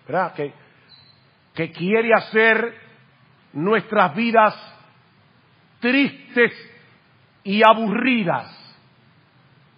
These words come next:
¿verdad? Esa es la razón. Di-, Dios, Dios quiere compartir su miseria con nosotros, ¿verdad? Y para eso nos escogió. Y por eso quiere que seamos santos.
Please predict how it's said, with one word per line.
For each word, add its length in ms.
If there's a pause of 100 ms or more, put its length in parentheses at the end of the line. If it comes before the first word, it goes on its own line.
(680)
¿verdad? 380
Esa 180
es 60
la 80
razón. 500
Di-, 140
Dios, 320 (640)
Dios 380
quiere 280
compartir 480
su 120
miseria 640
con 160
nosotros, 380
¿verdad? 200 (840)
Y 100
para 200
eso 140
nos 160
escogió. 460 (840)
Y 120
por 180
eso 220
quiere 180
que 100
seamos 320
santos. 380